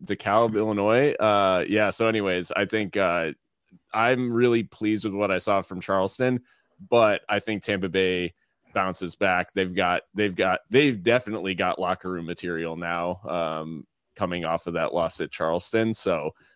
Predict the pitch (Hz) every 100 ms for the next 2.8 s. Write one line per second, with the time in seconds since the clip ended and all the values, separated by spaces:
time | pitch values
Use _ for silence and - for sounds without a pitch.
0 | - 101 110 113 95 - 85 90 90 -
1 | 90 - 85 80 67 69 82 98 - 90
2 | 80 101 95 95 92 90 98